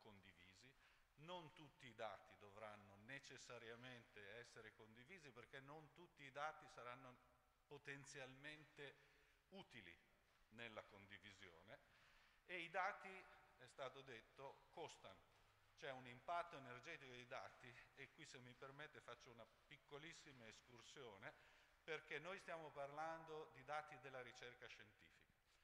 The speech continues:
Stanno crescendo molto, ma è qualcosa che è sotto controllo della comunità scientifica. Quando parliamo di big data a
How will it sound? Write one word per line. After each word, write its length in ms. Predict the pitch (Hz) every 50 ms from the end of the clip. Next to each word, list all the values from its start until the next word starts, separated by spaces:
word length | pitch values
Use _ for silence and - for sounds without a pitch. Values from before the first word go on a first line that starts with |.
| - - -
Stanno 320 | - - 110 107 107 107 104
crescendo 560 | 107 104 104 - - 160 151 147 143 131 123
molto, 560 | 135 156 170 170 165 - - 160 151 - - 131
ma 120 | 131 131
è 80 | 123 -
qualcosa 440 | 131 120 117 - 135 131 131 123
che 120 | - - 113
è 40 | -
sotto 320 | - 131 123 - 131 117
controllo 640 | - 123 117 117 - 139 131 123 110 101 90 95
della 180 | 92 92 95 95
comunità 420 | - 92 92 92 95 92 - 95 85
scientifica. 300 | - - 87 - - - 80 - - - - - - - - - - - - - -
Quando 380 | - 202 220 220 180 156 127
parliamo 540 | 117 120 113 113 117 135 160 165 165 143 110
di 160 | - 113 107
big 180 | 101 107 107 - - -
data 480 | 117 131 156 156 - - 127 107 87 - - - - - - - - - - - - - - -
a 100 | 104 110